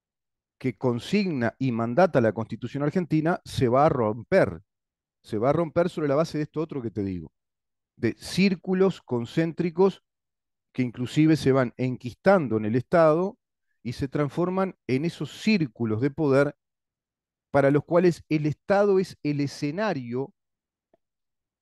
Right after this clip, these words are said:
a modo de pretexto para perpetuarse en ese poder de negociaciones políticas, utilizando esa estructura de Estado en pos de beneficios propios, de ahí lo corporativo.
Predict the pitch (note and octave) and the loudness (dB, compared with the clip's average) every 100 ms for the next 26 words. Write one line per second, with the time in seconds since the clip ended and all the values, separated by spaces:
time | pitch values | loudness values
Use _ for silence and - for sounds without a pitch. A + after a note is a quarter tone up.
0 | _ - C3+ E3 G3 F3 D3 - C#3 B2+ | _ -6 -4 2 2 4 2 0 -2 0
1 | F3+ F3+ - - F#3+ F#3 _ _ C3+ C3 | 0 0 -4 -4 -4 -4 _ _ 0 0
2 | C3 C3 B2 B2 A#2 D3 D#3+ D#3 D#3+ - | 0 -2 -2 -6 -4 -2 0 -2 -6 -6
3 | B2 D3+ - D3 A#2+ B2+ D3 C#3 A#2 G#2+ | -6 -4 -6 -6 -4 -2 0 -2 -4 -6
4 | A2+ C3+ C#3 - C#3+ A#2 B2+ C#3 - _ | -8 -8 -6 -2 -2 -2 0 0 -2 _
5 | _ - C#3+ D#3 D3+ D#3 - A3+ D#3+ A#2 | _ -8 -4 -2 -2 -2 0 0 0 -2
6 | C#3 - C#3+ - C3 A2 - E3 D#3+ D#3 | -2 -2 -6 -6 -12 -8 -2 0 2 0
7 | - D3 B2 C3+ D3+ _ _ _ _ _ | 2 2 4 0 -4 _ _ _ _ _
8 | D3 C#3 - F3+ G3+ - C3+ C3+ C3 B2 | -2 -2 0 2 2 -2 0 0 0 -4
9 | - D3 - D3 - D#3+ D3 - E2+ D#2 | -8 -10 -4 -4 0 2 2 0 -12 -14
10 | _ A#2 A#2+ E3 E3 _ F#3+ D#3+ - G#2+ | _ 0 2 2 0 _ 0 0 -2 -6
11 | G2+ F#2+ D#2+ | -6 -10 -12